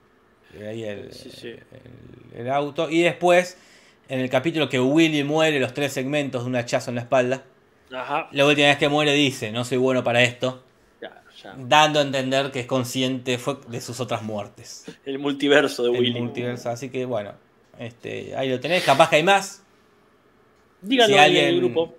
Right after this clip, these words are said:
Speaker 1: en el, los comentarios, deje para la próxima, si se le ocurre otra,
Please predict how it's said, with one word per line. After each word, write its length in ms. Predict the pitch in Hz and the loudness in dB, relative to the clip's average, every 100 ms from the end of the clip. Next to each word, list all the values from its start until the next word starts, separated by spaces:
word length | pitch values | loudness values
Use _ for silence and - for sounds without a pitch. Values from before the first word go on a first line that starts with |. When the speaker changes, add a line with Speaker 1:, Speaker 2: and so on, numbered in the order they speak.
| - | -10
Speaker 1:
en 180 | 127 123 | -6 -4
el, 220 | 120 120 | -4 -6
los 120 | 120 | -6
comentarios, 800 | 127 123 123 151 147 135 117 - | -6 -6 0 2 2 0 -6 -8
deje 240 | 123 120 123 | -10 -8 -6
para 160 | 110 | -6
la 100 | 110 | -6
próxima, 460 | 113 127 135 135 131 | -6 -8 -6 -6 -6
si 120 | 123 | -10
se 120 | 110 | -14
le 60 | 110 | -12
ocurre 280 | 110 127 123 | -8 -6 -6
otra, 380 | 120 123 123 | -6 -6 -8